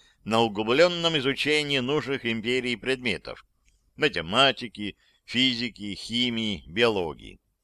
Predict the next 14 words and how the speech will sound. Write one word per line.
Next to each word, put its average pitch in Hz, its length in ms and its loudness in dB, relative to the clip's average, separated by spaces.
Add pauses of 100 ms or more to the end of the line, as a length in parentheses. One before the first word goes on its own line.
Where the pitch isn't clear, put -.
(380)
Способным, 117 800 4 (320)
выявленным 117 640 2
в - 60 -4
сельской 107 460 0
местности, 113 760 -2 (320)
предлагали 127 500 4
стипендию 143 680 0
с - 80 -4
первого 135 520 2
класса 107 720 2 (280)
и 135 280 0
интернат 135 680 2
в 131 120 -6
городе. 95 540 0